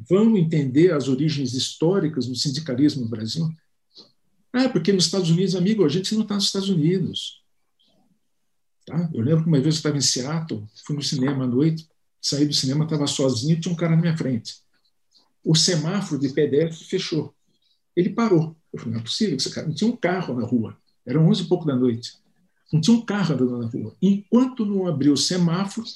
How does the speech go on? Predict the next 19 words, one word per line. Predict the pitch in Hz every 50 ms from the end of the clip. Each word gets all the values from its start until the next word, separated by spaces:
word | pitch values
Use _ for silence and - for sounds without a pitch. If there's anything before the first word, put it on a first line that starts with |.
| - - _
de | 127 113 117
pedestre, | 113 - 139 - - 147 165 180 175 - - 220 -
ele | - 175 180
não | 196 196 196
atravessou | 196 185 185 196 185 - 196 185 190
a | 175
rua. | 175 151 127 113 - _ _ _ _ _ _ _ _ _ _ _ _ _ _ _ _ _ _ _ _ _ _ _ _ _ _ _ _ _ _ _ - _ -
Aconteceria | 117 113 - 175 160 160 170 151 - - - 165 160 180 208 208
isso | 160 151 170 190 - - - 131
no | 120
Brasil? | 110 113 117 113 110 131 165 160 160 160 - _ _ _ _ _ _ _ _ _ _ _ _ _ _ _ _ _ _ _ _ _ _ _ _ -
Tá? | - 139 160 160 160 -
Então, | - - 160 165
dá | 156 156 202 220
pra | 220 - -
comparar | - - 156 135 113 - 127 123 123 131 160 170
os | 151 -
sistemas | - 123 120 - - 135 127 120
jurídicos? | 113 117 113 127 165 165 160 160 - - - - - _